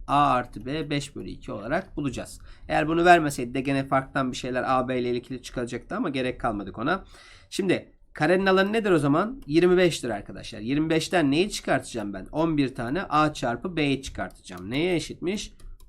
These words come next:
On yedi bölü ikiye eşitmiş. Yer değiştirelim. Yirmi beş eksi on yedi bölü iki, on bir A B.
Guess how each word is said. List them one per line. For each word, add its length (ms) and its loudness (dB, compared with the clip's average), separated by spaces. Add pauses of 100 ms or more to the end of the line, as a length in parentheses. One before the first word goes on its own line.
(200)
On 140 2
yedi 320 0
bölü 400 0 (120)
ikiye 400 -2
eşitmiş. 720 -8
Yer 320 0
değiştirelim. 680 -8 (640)
Yirmi 360 -4
beş 200 -2
eksi 360 -8
on 160 -6
yedi 320 -6
bölü 180 -10
iki, 420 -6
on 440 -4
bir 320 -12
A 300 -12
B. 340 -4